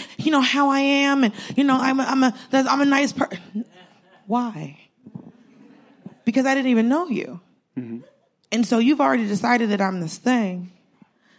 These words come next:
Speaker 1: And since I'm a performer, well, then let me perform. Because you've already decided my character.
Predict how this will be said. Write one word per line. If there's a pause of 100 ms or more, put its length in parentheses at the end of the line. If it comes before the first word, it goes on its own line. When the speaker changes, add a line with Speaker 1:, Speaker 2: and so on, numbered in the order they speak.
(140)
Speaker 1:
And
since
I'm
a
performer, (1300)
well,
then
let
me
perform. (1200)
Because
you've
already
decided
my
character.